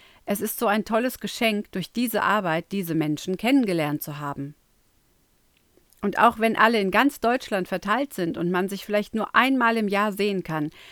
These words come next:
ist der Kontakt durchs Internet doch viel öfter als nur einmal im Jahr. Ich habe niemals damit gerechnet, dass irgendwann dadurch auch Freundschaften entstehen können. Und das macht mich grad echt happy. Danke an jeden,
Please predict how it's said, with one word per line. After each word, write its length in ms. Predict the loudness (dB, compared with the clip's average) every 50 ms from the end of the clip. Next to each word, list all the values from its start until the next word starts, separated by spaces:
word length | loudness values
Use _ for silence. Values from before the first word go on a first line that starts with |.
| -20 -18 -10
ist 200 | -6 -6 -2 2
der 80 | 0 0
Kontakt 440 | 2 0 -2 0 0 -2 -2 -2 -2
durchs 160 | -4 -4 -2
Internet 480 | -4 -2 -2 0 0 0 0 -2 0 0
doch 140 | -2 -2
viel 300 | -2 -4 -6 -6 -4 -2
öfter 500 | 0 -2 -2 -2 -2 -4 -4 -2 -2 -2
als 220 | -4 -6 -6 -4 -2
nur 120 | -2 -2
einmal 320 | 0 0 -2 -2 -2 -2 -2
im 120 | -4 -2
Jahr. 360 | -2 -2 -2 -2 -4 -8 -14 _ _ _ _ _ _ _ _ _ -14 -8
Ich 120 | 0 2
habe 200 | 4 4 4 4
niemals 540 | 2 2 4 4 4 4 4 2 2 -2 -2
damit 300 | -2 0 0 0 -2 -2
gerechnet, 480 | -4 -4 -4 -4 -4 -4 -6 -6 -6 -4
dass 300 | -6 -6 -6 -8 -10 -6
irgendwann 480 | -2 0 0 2 0 0 0 0 0 2
dadurch 400 | 2 2 0 0 -2 -4 -6 -6
auch 80 | -6
Freundschaften 880 | -6 -8 -8 -4 -2 0 0 -2 -4 -6 -8 -8 -8 -10 -12 -8 -6 -4
entstehen 600 | -4 -4 -4 -4 -6 -8 -8 -6 -6 -6 -6 -8 -10
können. 340 | -10 -10 -10 -8 -10 -12 -14 _ _ _ _ _ _ _ _ _
Und 200 | -10 -8 -4 0
das 200 | 0 0 0 -2
macht 300 | -2 -2 -2 -4 -4 -6
mich 200 | -8 -8 -8 -8
grad 340 | -10 -8 -6 -6 -6 -8 -10 _ -4
echt 340 | -4 -4 -6 -8 -14 -14
happy. 360 | -12 -12 -12 -12 -16 -20 -20 _ _ _ _ _ _ _ _ _ _ _ _ _ _ _ _ _ _ _ _ _ _
Danke 320 | 0 2 2 2 0 -2 -2
an 160 | -2 -2 0
jeden, 340 | 0 0 0 0 0 -2